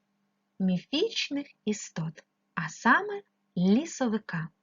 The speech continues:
Хто ж такий лісовик? Лісовик — це захисник лісу,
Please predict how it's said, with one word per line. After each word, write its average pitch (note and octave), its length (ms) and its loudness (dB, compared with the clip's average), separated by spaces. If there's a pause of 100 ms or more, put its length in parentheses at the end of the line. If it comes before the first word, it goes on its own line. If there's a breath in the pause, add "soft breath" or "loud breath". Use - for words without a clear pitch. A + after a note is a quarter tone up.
(280)
Хто - 280 4
ж - 140 0
такий B3 260 2
лісовик? A3 680 0 (500 loud breath)
Лісовик — F#3 760 2 (240 loud breath)
це G#3+ 260 4
захисник G3 720 -2
лісу, A3 500 0